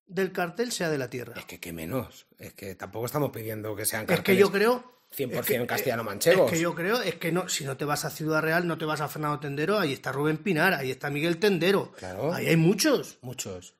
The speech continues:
Speaker 1: Muchos. ¿Eh? Eugenio de Mora, eh, no sé, muchis-, Víctor Puerto.
Speaker 2: Hmm.
Speaker 1: O sea, muchos toreros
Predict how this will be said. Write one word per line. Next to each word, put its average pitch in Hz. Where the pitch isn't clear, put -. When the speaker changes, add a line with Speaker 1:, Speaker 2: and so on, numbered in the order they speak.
Speaker 1:
Muchos. 165
¿Eh? 196
Eugenio 175
de 214
Mora, 165
eh, 156
no 175
sé, 233
muchis-, 165
Víctor 175
Puerto. 196
Speaker 2:
Hmm. 131
Speaker 1:
O -
sea, 147
muchos 151
toreros 190